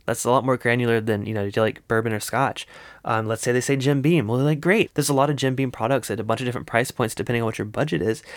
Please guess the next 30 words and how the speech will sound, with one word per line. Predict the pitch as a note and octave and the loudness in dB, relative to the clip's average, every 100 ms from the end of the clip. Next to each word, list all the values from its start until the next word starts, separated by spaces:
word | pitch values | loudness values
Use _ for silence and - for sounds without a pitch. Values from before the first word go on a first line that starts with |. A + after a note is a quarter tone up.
| - | -6
that | C#3+ F3+ | -4 0
you | |
can | F#3+ | 2
give | E3 G3+ | 4 4
them, | F3 A#2 | 4 4
and | B2+ | 4
they're | D3 - | 2 2
always | D#3 F3+ F#3 D#3+ | 2 4 2 2
gonna | D#3+ | 2
be | D#3 | 2
happy | D#3+ F3+ D#3 | 2 0 0
with | A2 | -2
that, | - G2 - | -4 -8 0
even | D3+ E3 | 0 2
if | E3 | 0
they've | E3+ D#3+ | 0 0
had | D#3+ | 0
it | C3+ | 0
before." | C3 - D#2+ | -4 -4 -2
I | - | -2
guarantee | B2+ C3+ C#3+ B2+ | 0 0 0 -2
you, | C3 D#3 - - - | 0 0 -4 -12 -6
if | B2 | 0
you | B2+ | 2
find | C#3 C#3+ | 4 2
something | C3+ C#3 | 0 -2
from | C3 | 0
their | B2+ | -2
favorite | - B2+ B2 | 0 -2 -2
distillery, | B2 - B2 C3+ D3+ | -4 -2 0 2 0